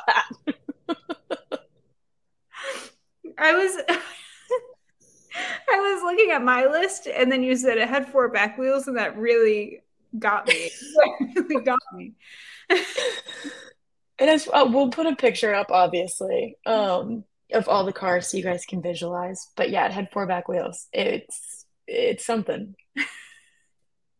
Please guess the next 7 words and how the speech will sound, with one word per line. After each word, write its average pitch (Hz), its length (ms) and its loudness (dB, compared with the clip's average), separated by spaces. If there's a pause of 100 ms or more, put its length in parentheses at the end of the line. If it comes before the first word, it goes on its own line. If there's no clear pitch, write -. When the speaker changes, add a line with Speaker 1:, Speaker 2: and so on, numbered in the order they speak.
Speaker 1:
Um, 208 720 2 (100)
driver 269 300 6
number 285 260 6
one, 214 460 2 (1400)
I 240 120 6
did 262 140 2
Kimi. 208 420 -4